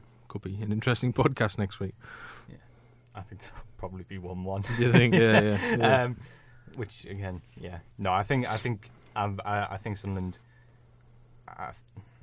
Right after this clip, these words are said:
Speaker 2: they played well against Portsmouth at home last year, um, on both occasions. So I'm hopeful they'll win two one, and I'm hopeful that Maguire again will,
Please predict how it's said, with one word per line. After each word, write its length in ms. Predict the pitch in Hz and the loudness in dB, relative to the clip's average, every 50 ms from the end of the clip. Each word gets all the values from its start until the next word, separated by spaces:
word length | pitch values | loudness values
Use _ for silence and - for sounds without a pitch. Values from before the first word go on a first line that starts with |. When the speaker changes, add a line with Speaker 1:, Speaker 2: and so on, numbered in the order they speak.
| - - - - - - - - - - - _ - - _ _ - 104 | -20 -20 -20 -20 -20 -20 -20 -20 -20 -20 -20 _ -20 -20 _ _ -16 -12
Speaker 2:
they 100 | 101 101 | -12 -8
played 220 | 104 123 127 120 | -4 -4 -4 -2
well 180 | 104 110 120 127 | 0 -2 0 0
against 240 | 113 104 98 - - | -2 -4 -4 -6 -6
Portsmouth 320 | - 95 87 - - 90 85 | -8 -10 -8 -10 -12 -14 -10
at 40 | 85 | -8
home 200 | 92 92 90 87 | -8 -8 -6 -8
last 220 | 85 - - - | -10 -12 -12 -12
year, 200 | 90 85 87 82 - - - - - - - | -10 -10 -10 -12 -14 -20 -20 -20 -20 -20 -14
um, 340 | 101 95 90 87 87 87 85 | -12 -12 -10 -10 -10 -10 -10
on 80 | 87 85 | -12 -10
both 240 | - 98 92 85 - | -8 -8 -8 -10 -12
occasions. 640 | - - 98 92 87 85 87 87 85 - - - - _ - - - _ _ - _ - - - | -12 -8 -6 -6 -6 -6 -8 -12 -12 -12 -14 -20 -20 _ -20 -20 -20 _ _ -20 _ -20 -20 -16
So 140 | - 90 | -12 -10
I'm 80 | 87 82 | -10 -8
hopeful 300 | 92 95 87 - 92 87 | -8 -8 -8 -8 -10 -10
they'll 120 | 85 82 | -10 -8
win 160 | 85 85 82 80 | -8 -10 -10 -12
two 220 | - - 85 82 | -12 -12 -12 -12
one, 240 | 82 85 82 82 80 - - - - - - - - - - - - _ - - - | -10 -10 -10 -12 -12 -14 -20 -20 -20 -20 -20 -20 -20 -20 -20 -20 -20 _ -20 -16 -12
and 320 | 92 87 82 82 85 - - - _ _ _ | -10 -10 -10 -10 -12 -16 -20 -20 _ _ _
I'm 140 | - 90 82 | -14 -14 -12
hopeful 380 | 80 95 90 82 - - 90 | -10 -10 -12 -10 -12 -14 -16
that 120 | 87 - - - - | -16 -16 -20 -18 -16
Maguire 460 | 92 98 - 92 87 82 82 82 82 | -16 -14 -12 -10 -10 -10 -10 -10 -12
again 280 | 82 - 90 87 87 85 | -12 -12 -12 -12 -10 -10
will, 180 | 85 82 82 | -12 -12 -14